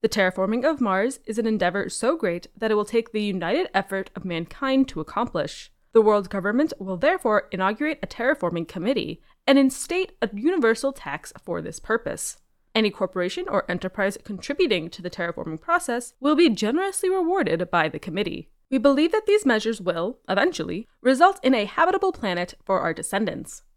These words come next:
Thank you for your attention. Levi Uken, World Government Communicator, January sixteenth, twenty-three fifteen A D. Background.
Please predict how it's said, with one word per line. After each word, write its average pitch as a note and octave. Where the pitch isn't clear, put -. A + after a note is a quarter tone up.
Thank F4+
you F3+
for G3
your E3
attention. -
Levi C#4+
Uken, A3+
World G#3
Government A3
Communicator, F3+
January F#3
sixteenth, -
twenty-three A#3
fifteen A#3
A D#3+
D. F3+
Background. -